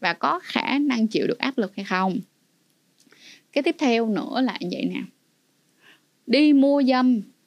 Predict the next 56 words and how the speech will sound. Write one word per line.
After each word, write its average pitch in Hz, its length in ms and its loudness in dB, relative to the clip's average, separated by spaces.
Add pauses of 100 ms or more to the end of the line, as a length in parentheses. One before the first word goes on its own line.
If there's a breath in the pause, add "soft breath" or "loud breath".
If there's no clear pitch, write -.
(160)
và 175 360 0
cái 240 160 -2
câu 202 240 -2
chuyện 180 220 -6
cảm 190 240 -4
xúc 320 200 -2 (100)
nó 233 140 -2
là 226 120 -2
hai 170 280 -6
thứ 233 220 -2
rất 311 100 -2
là 226 120 -4
khác 240 180 -4
nhau. 180 320 -2 (380)
Liệu 214 340 2
rằng 196 360 -2
khi 269 160 0
các 285 120 -2
bạn 180 240 -2
chưa 233 180 0
có 240 140 -4
bất 311 180 0
kỳ 202 100 0
một 165 140 -4
cái 247 140 -10
kinh 220 200 0
nghiệm 165 260 0
nào 156 320 0
về 170 160 -4
tình 160 200 -4
dục 156 160 -4
và 165 60 -6
tình 165 180 -4
yêu, 202 300 2
khi 202 140 -2
các 208 160 -2
bạn - 140 -2
đi 185 80 -2
mua 190 160 -2
dâm 185 180 -2
xong, 180 340 0 (440 loud breath)
liệu 202 360 4
rằng 196 240 2
các 277 160 0
bạn 170 280 0
có 247 160 -4
sợ 160 300 0
rằng 170 340 -2
mình 165 220 -2
sẽ 160 120 -6
có - 100 -10
cái 277 180 -6
suy 233 180 -4
nghĩ 175 220 -2
lệch 208 300 -2
lạc 156 260 -2